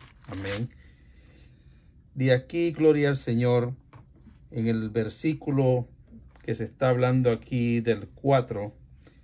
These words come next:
amén, del caballo bermejo, el color es el color de la sangre.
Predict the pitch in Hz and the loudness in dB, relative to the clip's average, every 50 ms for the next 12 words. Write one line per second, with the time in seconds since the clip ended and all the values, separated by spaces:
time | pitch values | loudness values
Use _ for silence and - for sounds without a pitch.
0 | - - - - - 107 107 110 110 113 113 113 120 127 - - - - - - | -20 -20 -18 -14 -10 -6 -4 -2 0 0 0 0 -2 -4 -6 -12 -20 -20 -20 -20
1 | - - - - - - - - 131 135 131 127 123 - 131 117 120 127 143 147 | -20 -20 -20 -20 -20 -16 -6 -2 0 0 2 0 0 0 0 2 4 4 2 2
2 | 147 135 156 147 143 131 135 139 139 131 131 123 113 117 - - - 143 139 131 | 4 4 4 4 4 4 2 2 2 2 2 0 0 0 -2 -4 -4 -2 -2 -2
3 | - - - 135 139 123 127 151 170 190 208 226 226 214 - - - - - - | -6 -6 -2 0 0 4 6 6 6 6 4 0 -2 -4 -8 -14 -18 -20 -12 -8
4 | 135 131 131 156 143 - 143 139 147 151 147 143 123 107 - - - 120 123 123 | -6 -6 -4 -6 -6 -4 -2 -2 0 0 0 -2 -2 -4 -6 -6 -6 -4 -2 -2
5 | 110 95 - - - | -4 -6 -8 -14 -20